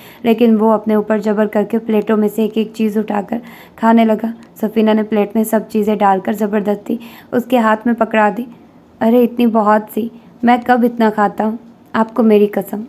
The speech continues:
उसने खुद चंद चीज़ें उठाकर उसके मुंह में डाल दी और उसने इनकार नहीं किया। ज़िंदगी का ये कैसा मोड़ आ गया था कि वो ना अपनी मर्ज़ी से हंस सकता था, ना रो सकता था, ना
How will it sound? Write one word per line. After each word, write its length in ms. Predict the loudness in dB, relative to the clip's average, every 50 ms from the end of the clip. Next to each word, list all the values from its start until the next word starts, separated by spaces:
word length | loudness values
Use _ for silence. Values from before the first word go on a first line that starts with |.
| -12 -14
उसने 320 | -12 -6 -2 0 0 0 -2 -6 -16 -20 -20 -20 _ _ _ _ _ _ -2
खुद 280 | 0 0 0 0 -2 -6 -2
चंद 220 | 0 2 2 2
चीज़ें 260 | 2 0 -2 0 0
उठाकर 380 | 0 0 0 -2 -2 0 0 -2
उसके 220 | -2 -2 0 0
मुंह 180 | 0 2 2 2
में 120 | 2 2
डाल 240 | 2 2 0 0 0
दी 180 | -2 -8 -12 -8 -4 0
और 140 | 0 0 0
उसने 240 | 0 0 2 2
इनकार 360 | 2 2 2 2 2 2 2 2
नहीं 160 | 0 0 -2
किया। 220 | -4 -8 -10 -10 -12 -16 -20 -20 -20 -12 -4 2
ज़िंदगी 320 | 4 6 6 6 4 2
का 120 | 0 2 2
ये 160 | 2 2 0
कैसा 420 | 0 0 -2 -2 -2 -2 -4 -2
मोड़ 300 | 0 2 2 4 4 4
आ 120 | 2 2 2
गया 200 | 0 0 -2 -2
था 160 | -2 -6 -8
कि 140 | -4 -2 -2
वो 180 | 0 2 2
ना 220 | 2 2 2 2 2
अपनी 220 | 0 0 0 0
मर्ज़ी 340 | 2 2 2 2 0 -2 -4
से 160 | -4 -4 -4
हंस 220 | -4 -4 -4 -4
सकता 340 | -4 -4 -4 -4 -2 -4 -4
था, 180 | -4 -4 -8 -12 -14 -18 -20 -20 -14 -4 0
ना 100 | 2 4
रो 180 | 4 4 4 2
सकता 360 | 0 -2 -4 -4 -2 -2 -2
था, 120 | 0 2 2
ना 180 | 2 0 0